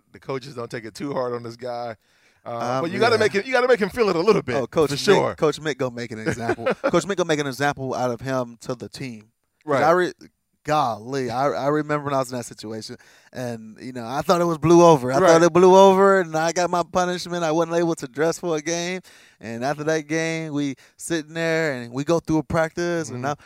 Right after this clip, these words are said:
Speaker 2: making sure I do everything right 'cause I'm trying to have everybody forget
Speaker 1: <laughs>
Speaker 2: what just happened, and boom, there it go. When we got in the circle in practice, closing comments from the coaches and stuff, there it go. I got embarrassed in front of the whole team.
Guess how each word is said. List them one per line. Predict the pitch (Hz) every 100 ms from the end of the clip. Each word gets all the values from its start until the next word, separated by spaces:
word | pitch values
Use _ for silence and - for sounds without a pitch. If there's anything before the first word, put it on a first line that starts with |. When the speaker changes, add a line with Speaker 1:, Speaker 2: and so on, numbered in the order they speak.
| _
Speaker 2:
making | 135 147
sure | 139 151
I | 143
do | 139 151
everything | 175 165 170 175 165
right | 165 165
'cause | 151 135
I'm | 160 165 143
trying | 175
to | 165
have | 165
everybody | 170 170 160
forget | 143 147 175 165
Speaker 1:
<laughs> |
Speaker 2:
what | 180
just | 165 170
happened, | 160 175 165 180 180 - - _ -
and | 117 117 - _
boom, | - 185 147
there | 135 151
it | 147
go. | 143 127
When | 127 127
we | 143
got | 160 165
in |
the | 170
circle | 151 175 160 165
in | 131 156
practice, | 175 165 170 147 139 _
closing | - 160 156 151
comments | 175 165 156
from | 156
the |
coaches | - 180 175 175
and | 165
stuff, | 180 180 _ _ _ _ -
there | 127 131
it |
go. | 123
I | 113
got | 127
embarrassed | 120 123 135 131
in |
front | 127 127
of | 123
the | 135
whole | 135
team. | - 135